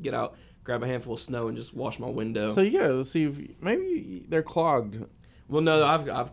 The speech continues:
Speaker 1: cl-, I've, I've blown 'em out. I think I, I gotta get a new pump or
Speaker 2: Uh,
Speaker 1: something.
Speaker 2: yeah, the vinegar ate it up or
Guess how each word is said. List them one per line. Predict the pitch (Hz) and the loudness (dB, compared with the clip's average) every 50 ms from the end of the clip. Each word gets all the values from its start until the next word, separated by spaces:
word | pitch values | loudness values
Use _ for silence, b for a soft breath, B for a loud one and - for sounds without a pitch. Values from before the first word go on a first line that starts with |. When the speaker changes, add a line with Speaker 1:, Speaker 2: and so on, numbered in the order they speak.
| - | -8
Speaker 1:
cl-, | - 120 - - | -6 -6 -4 -4
I've, | 123 113 123 - - - - - | -4 -6 -6 -8 -14 -20 -8 -6
I've | 123 113 117 120 | -4 -4 -4 -4
blown | 120 120 117 113 | -2 0 0 0
'em | 113 117 113 | -2 -2 -4
out. | 107 101 113 | -4 -4 -4
I | 110 | -4
think | - 139 120 117 | -4 -6 -6 -4
I, | 117 - - - | -6 -6 -6 -8
I | - | -10
gotta | 92 90 87 101 | -8 -8 -8 -8
get | 101 107 | -8 -10
a | 101 | -10
new | 98 92 - | -10 -12 -14
pump | - - 98 98 98 - - - - - - | -14 -14 -14 -14 -14 -16 -18 -20 -20 -10 -4
or | 120 | -2
Speaker 2:
Uh, | 123 127 127 127 131 127 117 101 | 2 2 4 4 4 2 2 -2
Speaker 1:
something. | 110 107 151 139 131 | -6 -10 -8 -8 -6
Speaker 2:
yeah, | 120 113 110 110 110 | -6 -6 -6 -6 -6
the | 107 113 | -8 -6
vinegar | 110 110 113 107 104 104 101 104 - | -6 -4 -4 -2 -2 -2 -2 -4 -6
ate | - - 113 104 | -8 -8 -6 -4
it | 104 104 | -4 -4
up | 104 107 107 104 - | -4 -6 -6 -8 -6
or | - 98 107 | -6 -6 -6